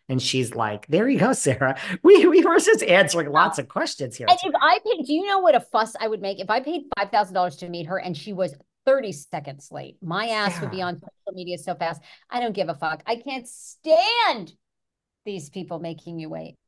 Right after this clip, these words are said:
Speaker 1: Uh, I already met Jennifer Lopez, and it was not five thousand. It was quite, it was over, it was four figures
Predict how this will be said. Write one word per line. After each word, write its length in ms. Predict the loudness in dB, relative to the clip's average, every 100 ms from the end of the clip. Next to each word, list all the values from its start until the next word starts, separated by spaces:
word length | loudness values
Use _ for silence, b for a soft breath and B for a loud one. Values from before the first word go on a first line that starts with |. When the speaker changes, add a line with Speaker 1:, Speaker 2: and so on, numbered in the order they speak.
| _ 4
Speaker 1:
Uh, 160 | 4 6
I 160 | 6 8
already 240 | 6 4 2
met 240 | 0 -2
Jennifer 380 | -4 -8 -12 -10
Lopez, 520 | -8 -6 -4 -2 -4 0
and 280 | 2 4 2
it 80 | 0
was 200 | 0 0
not 600 | 2 4 6 4 2 -10 _ -4
five 300 | 0 0 -2
thousand. 400 | -4 -6 -8 -10
It 160 | -6 0
was 220 | 0 0 -14
quite, 340 | -2 2 2 4
it 40 |
was 140 | 2 0 -12 0
over, 540 | 2 2 -2 -4 -8 -4
it 80 |
was 260 | -2 -2 -10 _ _ _ -20 -20 _
four 240 | 4 4 4
figures 720 | 2 -2 -2 -6 -8 -12